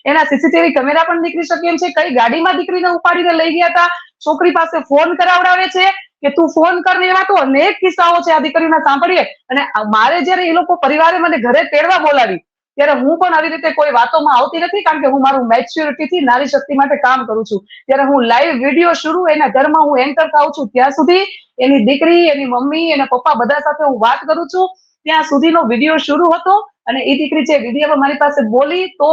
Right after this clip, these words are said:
પણ ત્યારે પણ લાઈવ વીડિયોમાં હું એને કહું છું કે તમારે ઢાંકી દેવી હોય આ મેટર, કારણ કે અવ-, અવારનવાર આવું બનતું હોય છે કે પહેલા ઉ-, ઉશ્કેરાઈ જાય,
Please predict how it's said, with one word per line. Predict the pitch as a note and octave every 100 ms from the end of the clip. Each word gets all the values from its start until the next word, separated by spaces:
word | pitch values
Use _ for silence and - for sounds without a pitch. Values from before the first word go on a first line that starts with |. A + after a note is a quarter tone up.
| D#4+
પણ | F4 E4+
ત્યારે | C#4+ C4+ F4
પણ | G#4 G#4+ G4+
લાઈવ | G4 G4+ G4+
વીડિયોમાં | G4 F#4+ F#4+
હું | F#4 F4+
એને | F4+
કહું | F#4 D#4+ F4
છું | E4 B3 - -
કે | C#4
તમારે | C#4 D4 D#4
ઢાંકી | A3 - G3+ G4+
દેવી | G4+ F#4 E4+
હોય | D4+ C4+
આ | B3+
મેટર, | A#3+ C4+ C#4+ E4
કારણ | G#3+ C4+ C#4
કે | C#4+
અવ-, | D4 -
અવારનવાર | D#4 F4 E4+ E4 E4
આવું | E4+ G4+
બનતું | A4 G4+ F4
હોય | C#4+ C#4
છે | B3+
કે |
પહેલા | B3+ D#4 D#4 D4+
ઉ-, | D4 - D4+ C#4+ C#4+ D4
ઉશ્કેરાઈ | E4 E4 D#4 D4
જાય, | C#4 D4